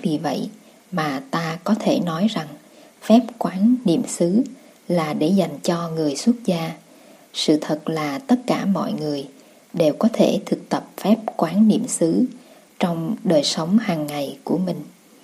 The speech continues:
Nếu người xuất gia có thể thực tập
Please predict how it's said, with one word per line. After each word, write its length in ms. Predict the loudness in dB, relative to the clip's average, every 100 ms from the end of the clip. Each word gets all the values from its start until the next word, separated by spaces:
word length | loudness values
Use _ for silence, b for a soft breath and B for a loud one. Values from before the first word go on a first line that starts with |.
| B B B B
Nếu 280 | 2 4 6
người 320 | 6 6 4
xuất 300 | 2 -2 2
gia 300 | 2 2 -6 B B B B
có 120 | 2
thể 260 | 6 2 2
thực 220 | -4 -4 -2
tập 180 | -4